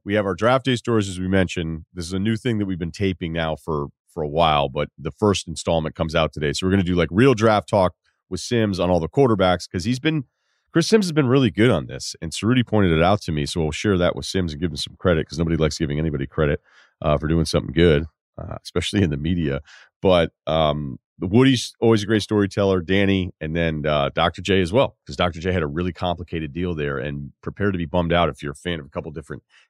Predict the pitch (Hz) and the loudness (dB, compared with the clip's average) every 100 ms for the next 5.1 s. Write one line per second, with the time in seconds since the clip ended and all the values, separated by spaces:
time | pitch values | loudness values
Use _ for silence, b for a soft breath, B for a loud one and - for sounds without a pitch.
0 | - 95 85 76 107 95 - - - - | -6 0 0 2 2 2 0 -6 -4 4
1 | 165 110 b b b b - 120 156 170 | 4 4 b b b b 0 2 2 4
2 | 214 196 196 185 175 143 123 120 113 - | 4 4 2 2 0 -2 -2 0 0 -4
3 | 117 180 208 190 - 131 147 165 - 104 | -2 0 -2 -8 -8 -2 2 2 0 -2
4 | 87 76 - 82 62 - - 117 101 98 | -2 -2 -4 -6 -6 -8 0 4 4 4
5 | - | -2